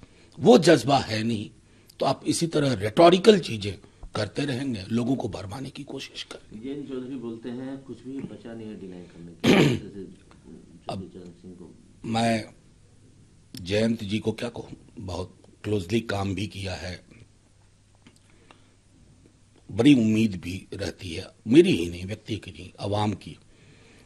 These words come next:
Speaker 1: और उनका ये निर्णय लेना और निर्णय के बाद ये कहना, ये विशुद्ध वैचारिकता के लुप्त होने की कहानी हो जाती है। <coughs> मेरा अभी भी मानना है कि जयंत जी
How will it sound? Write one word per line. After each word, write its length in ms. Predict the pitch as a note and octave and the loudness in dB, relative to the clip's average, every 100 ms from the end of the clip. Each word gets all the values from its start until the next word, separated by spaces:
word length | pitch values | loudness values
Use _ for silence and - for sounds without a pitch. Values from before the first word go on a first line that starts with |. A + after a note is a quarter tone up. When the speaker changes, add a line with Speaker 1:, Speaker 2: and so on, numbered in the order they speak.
| - - - - | -20 -20 -18 0
Speaker 1:
और 140 | A#2+ | 4
उनका 260 | B2+ B2 C3 | 4 4 2
ये 180 | A#2+ A2 | 2 2
निर्णय 400 | G#2 G2+ A2 G#2+ | 0 -2 0 0
लेना 420 | F#2 F2+ F#2 - - _ _ _ - - - | -2 -6 -12 -16 -20 _ _ _ -20 -14 -8
और 180 | G2 G2 | -6 -6
निर्णय 400 | F#2+ G2 G2 F#2+ | -6 -6 -6 -8
के 120 | F#2+ | -10
बाद 260 | F2 F#2 F2 | -10 -10 -10
ये 140 | F2+ | -12
कहना, 480 | - F2+ F2+ F2+ - _ _ _ _ _ - G#2+ | -10 -12 -12 -14 -16 _ _ _ _ _ -20 -6
ये 460 | G#2+ B2+ B2+ - - A2 | -2 -2 -2 -6 -14 -6
विशुद्ध 580 | A2 - F#3 D3+ - - - - | -2 0 2 0 -2 -6 -20 -16
वैचारिकता 760 | F2 G#2+ A#2 B2 B2 B2+ - D#3 | -6 -4 -4 -4 -4 -4 -4 -4
के 180 | - G#2 | -2 -4
लुप्त 480 | F2+ A#2 - - | -2 -4 -6 -14
होने 220 | G#2 F#2 F#2 | -12 -12 -12
की 260 | - - - - - - - | -16 -20 -20 -20 -20 -20 -12
कहानी 380 | - E2 F#2 E2 | -10 -8 -8 -10
हो 100 | F2+ | -12
जाती 360 | G2+ A2+ - - | -10 -10 0 0
है। 240 | - - A#3+ - - - | 0 -4 -8 -10 -14 -16
<coughs> 360 | - - - | -18 -18 -8
मेरा 180 | G#2+ B2 | -2 0
अभी 380 | - C#3 G#2 D#3 | -2 -2 2 4
भी 140 | D3 | 4
मानना 340 | A2+ F#2+ F#2 F#2+ | 2 -2 -6 -8
है 200 | F2 F#2 | -8 -10
कि 160 | G#2 | -12
जयंत 340 | E2+ F#2+ F#2+ F2+ | -10 -8 -8 -10
जी 280 | F2+ F2+ | -12 -12